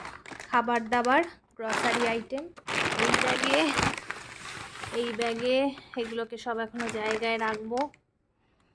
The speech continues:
আর আর একটা জিনিস নিয়েছি, আমার একটু কাপ, কাপের তো ঝোঁক আছে, সেই জন্য গিয়েছিলাম, এক ধরনের কাপ খুব পছন্দ হলো, দাঁড়ান আস্তে আস্তে খুলি।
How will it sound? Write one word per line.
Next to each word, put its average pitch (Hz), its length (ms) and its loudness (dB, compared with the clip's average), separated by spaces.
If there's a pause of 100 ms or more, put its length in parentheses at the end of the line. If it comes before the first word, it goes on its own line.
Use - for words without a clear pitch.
(1600)
আর 208 480 -6 (840)
আর 247 100 2
একটা 254 240 0
জিনিস 208 420 -4
নিয়েছি, 202 400 -10 (680)
আমার 202 220 -4
একটু 220 200 -8
কাপ, 202 240 -4 (380)
কাপের 214 360 2 (100)
তো 269 120 0
ঝোঁক 254 420 0
আছে, 233 340 0 (1000)
সেই 208 160 -6
জন্য 220 480 -2
গিয়েছিলাম, 220 640 0 (760)
এক 208 200 -4
ধরনের 226 300 0
কাপ 214 180 4 (100)
খুব 254 240 -6
পছন্দ 220 460 2
হলো, 196 260 -2 (600)
দাঁড়ান 202 280 -2
আস্তে 185 280 -8
আস্তে 214 240 -10
খুলি। 190 400 -16